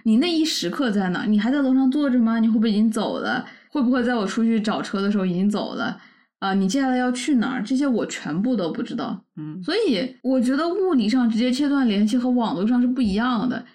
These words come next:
Speaker 1: 我把你的电话挂了，但是隔一个小时、隔一天我打给你还会是那个号，除非你把我拉黑了。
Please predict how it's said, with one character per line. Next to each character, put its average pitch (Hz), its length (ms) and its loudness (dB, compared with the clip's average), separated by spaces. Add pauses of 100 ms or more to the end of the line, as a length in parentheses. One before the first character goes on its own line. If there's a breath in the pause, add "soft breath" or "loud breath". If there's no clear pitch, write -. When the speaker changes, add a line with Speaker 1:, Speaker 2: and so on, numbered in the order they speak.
(240 loud breath)
Speaker 1:
我 285 120 0
把 330 160 0
你 302 160 2
的 180 120 0
电 254 180 2
话 247 160 2
挂 254 300 0
了， 180 100 0
但 233 160 2
是 240 80 2
隔 190 160 0
一 220 140 2
个 247 100 2
小 190 240 0
时、 190 140 -2
隔 185 180 -2
一 214 140 2
天 226 200 2
我 208 80 0
打 185 240 -2
给 196 140 0
你 208 160 2
还 190 240 -2
会 247 140 2
是 240 100 2
那 226 100 2
个 208 120 2
号， 208 280 -2
除 - 140 -4
非 202 100 2
你 202 80 2
把 180 120 -2
我 170 60 -2
拉 160 200 -2
黑 170 140 -4
了。 - 180 -6